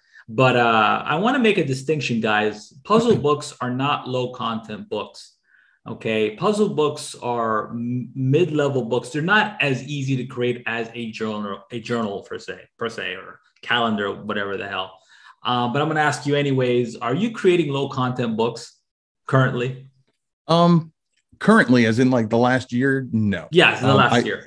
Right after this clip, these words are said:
Speaker 2: just, yeah, I, I, I mean, puzzle books, yes.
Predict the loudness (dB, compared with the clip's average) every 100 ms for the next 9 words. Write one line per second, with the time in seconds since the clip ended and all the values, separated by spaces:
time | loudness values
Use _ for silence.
0 | 0 0 0 _ 0 2 2 2 2 4
1 | 4 2 0 _ -20 _ 2 4 2 -2
2 | _ _ _ _ -2 2 2 4 2 4
3 | 2 2 0